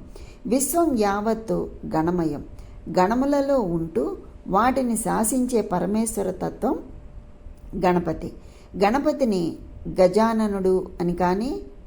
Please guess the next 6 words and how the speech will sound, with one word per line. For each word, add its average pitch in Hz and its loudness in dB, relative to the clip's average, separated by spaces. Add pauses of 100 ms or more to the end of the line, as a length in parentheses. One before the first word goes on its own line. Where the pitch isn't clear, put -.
(540)
అంటారు. 170 -2 (440)
కానీ 262 2 (360)
ఈ 247 -4
గజ 180 6 (120)
శబ్దానికి 214 -2 (520)
మూలం 202 2